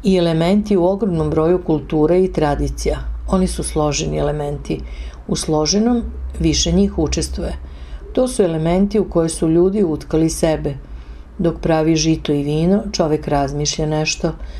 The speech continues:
ima neke probleme, on ima neke radosti, ima neke molitve, on se Bogu obraća neprekidno.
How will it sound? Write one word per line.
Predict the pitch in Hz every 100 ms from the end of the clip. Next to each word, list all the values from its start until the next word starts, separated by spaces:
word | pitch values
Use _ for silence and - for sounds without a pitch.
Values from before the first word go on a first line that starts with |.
| - -
ima | 202 151
neke | 143 135 135
probleme, | 151 147 151 151 165 165 160 - - - -
on | 160
ima | 156 147
neke | 139 135 139
radosti, | 143 151 160 151 - 170 170 -
ima | 165 147
neke | 139 131
molitve, | 139 143 160 170 170 160 - - - - - -
on | 156 156
se | - 147
Bogu | 151 170 175 185
obraća | 160 147 170 160 160
neprekidno. | 160 135 156 139 175 202 202